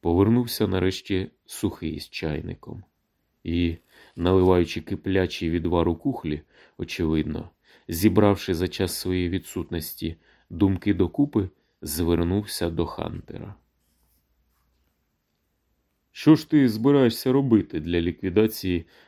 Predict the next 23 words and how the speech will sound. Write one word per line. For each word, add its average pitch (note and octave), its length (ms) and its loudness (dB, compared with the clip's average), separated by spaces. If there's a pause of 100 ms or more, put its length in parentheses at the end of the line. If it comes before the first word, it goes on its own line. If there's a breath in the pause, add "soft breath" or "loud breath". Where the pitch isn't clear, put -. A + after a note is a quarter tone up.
(140 soft breath)
джерела F#2+ 540 4
небезпеки, F2+ 840 -4 (260)
ковбою? F2 540 -4 (800)
Вирушити A2 640 4
на G2 120 0
полювання G2+ 680 0 (260 soft breath)
і G#2+ 80 -2
перестріляти G#2+ 840 2
всіх F#2+ 340 -6
чорних? B2 680 -4 (760)
Навряд C#3 460 2
чи - 140 -4
в D2+ 60 -4
тебе D#2 300 -2
щось - 440 -8
вийде. - 460 -8 (600)
Нема G#2 280 6
чого A2 260 2
й G#2 40 4
думати, F#2 600 0 (240)
Хантере, - 680 -10 (560)
нема G2+ 320 2
чого». - 440 -14